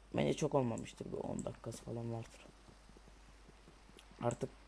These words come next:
bazen böyle uzun videolar. Tabii ki arkadaşlar belki bu videodan sonra Valorant çekerim. Onu da yarın atarım. Düzenli videolar geliyor babacığım.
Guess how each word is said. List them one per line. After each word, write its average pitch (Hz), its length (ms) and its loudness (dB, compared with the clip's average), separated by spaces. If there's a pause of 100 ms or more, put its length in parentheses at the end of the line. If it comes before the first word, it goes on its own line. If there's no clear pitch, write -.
bazen 123 360 10
böyle 123 200 10
uzun 123 300 6
videolar. 120 520 0
Tabii 147 260 10
ki 156 80 12
arkadaşlar 147 420 10
belki 143 280 10
bu 139 100 4
videodan 139 300 8
sonra 127 280 6
Valorant 143 360 12
çekerim. 156 280 6
Onu 143 120 8
da 147 60 12
yarın 127 260 12
atarım. 117 340 4 (580)
Düzenli 117 300 4
videolar 123 320 8
geliyor 123 320 10
babacığım. 120 500 12